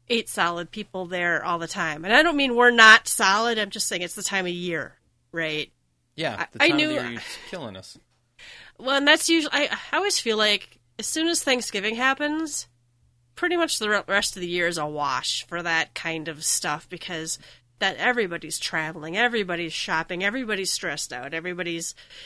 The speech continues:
Speaker 1: you know, covering for each other at work or burning your last vacation days, and, and it's real, real hard to get eight people on at once.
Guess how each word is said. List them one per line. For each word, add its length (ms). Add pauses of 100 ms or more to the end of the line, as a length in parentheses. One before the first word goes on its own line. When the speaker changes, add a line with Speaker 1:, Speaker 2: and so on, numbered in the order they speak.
(100)
Speaker 1:
you 80
know, 100
covering 460
for 100
each 160
other 220
at 100
work 320
or 80
burning 360
your 140
last 280
vacation 500
days, 400
and, 220 (360)
and 240
it's 300
real, 320
real 280
hard 220
to 60
get 140
eight 180
people 240
on 160
at 120
once. 440